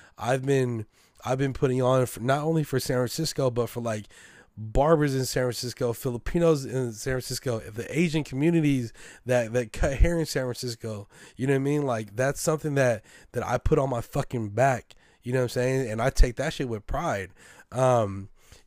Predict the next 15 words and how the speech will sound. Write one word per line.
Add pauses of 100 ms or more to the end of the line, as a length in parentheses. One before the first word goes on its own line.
and
not
to
say
that
I
stopped
doing
that
now, (320)
but
now
I'm
like,
I'm,